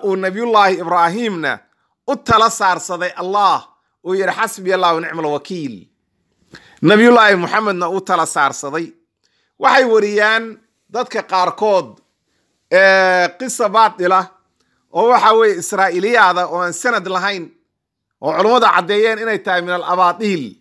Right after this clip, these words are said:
Waxay yidhaahdaan markii Nabiyullaahi Ibraahim dabka lagu riday, ayuu waxa uu yidhi, Jibriil baa u yimid.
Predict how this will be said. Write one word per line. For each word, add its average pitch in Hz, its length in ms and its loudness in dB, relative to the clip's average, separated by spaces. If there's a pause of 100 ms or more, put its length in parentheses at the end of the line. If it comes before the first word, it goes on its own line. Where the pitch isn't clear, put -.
(1200)
Waxay 247 180 4
yidhaahdaan 233 400 6
markii 254 280 -4
Nabiyullaahi 226 480 -2
Ibraahim 202 440 -2
dabka 220 260 -6
lagu 202 200 -10
riday, 190 320 -6 (1500)
ayuu 240 320 6
waxa 240 220 4
uu 208 140 0
yidhi, 190 400 -4
Jibriil 220 360 -8
baa 202 160 2
u 233 120 -4
yimid. 190 320 -4